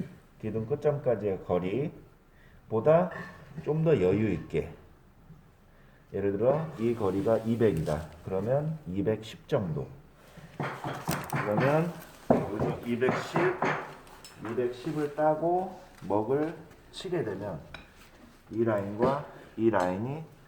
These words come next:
평행선을 이루게 되는 거죠. 그럼 다시 이 라인을 기준으로 열 십자를 만들어줘서 먹을 때려주게 되면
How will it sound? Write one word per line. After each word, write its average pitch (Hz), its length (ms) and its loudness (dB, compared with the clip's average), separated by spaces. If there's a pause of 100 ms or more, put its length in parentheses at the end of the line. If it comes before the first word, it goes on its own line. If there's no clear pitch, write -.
(120)
평행선을 170 720 -2
이루게 101 260 -2
되는 - 340 -6
거죠. - 120 -2 (960)
그럼 143 340 -4
다시 160 500 0 (1120)
이 135 200 -4
라인을 123 400 -2
기준으로 120 760 -4 (1040)
열 120 240 4
십자를 135 520 -4
만들어줘서 101 800 -4 (2000)
먹을 127 280 -4
때려주게 131 480 -4
되면 101 380 -10